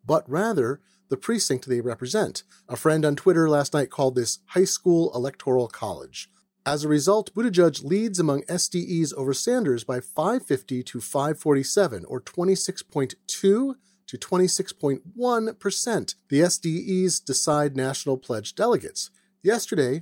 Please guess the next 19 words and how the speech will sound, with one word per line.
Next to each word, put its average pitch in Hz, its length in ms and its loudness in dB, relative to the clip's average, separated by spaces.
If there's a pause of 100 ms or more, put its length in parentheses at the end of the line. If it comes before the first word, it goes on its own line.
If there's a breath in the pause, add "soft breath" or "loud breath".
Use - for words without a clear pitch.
(140)
the 135 80 -8
Times 170 340 0
and 165 60 4
other 202 120 6
outlets 131 440 0
were 131 100 2
estimating 139 480 0
ten 170 340 -2
or 175 80 0
eleven 139 360 0
each 185 360 -6
for 139 80 -2
the 131 80 -2
top 131 300 -2
two 185 400 0 (140)
and 135 120 -8
five 120 320 -2
for 139 140 0
Warren. 160 400 0